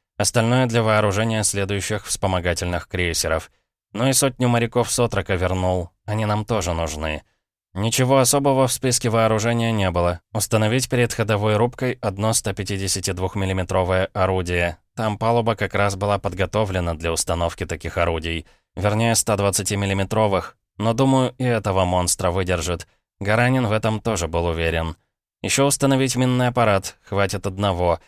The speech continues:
и усилить бортовое вооружение тремя пулемётами из последних трофеев, а то всего один был. Ну и миноносец, раз остался цел,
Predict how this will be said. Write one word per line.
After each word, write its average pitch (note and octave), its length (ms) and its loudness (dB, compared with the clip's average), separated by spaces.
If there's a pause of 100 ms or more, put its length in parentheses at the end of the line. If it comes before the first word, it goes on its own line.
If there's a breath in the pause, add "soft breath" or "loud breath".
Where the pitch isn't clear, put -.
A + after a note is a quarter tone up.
(220 soft breath)
и - 60 -4
усилить G2 420 0
бортовое F#2 480 0
вооружение F#2 760 2
тремя F#2+ 300 -2
пулемётами G2 640 0
из F2+ 100 -2
последних F2 580 -4
трофеев, F2+ 600 -4 (320 soft breath)
а - 80 -4
то B2+ 120 0
всего G#2+ 380 0
один G2+ 360 0
был. D#2 320 -2 (340)
Ну A2 120 0
и B2+ 60 2
миноносец, B2 760 2
раз E2+ 200 0
остался F2+ 500 0
цел, F2 400 -2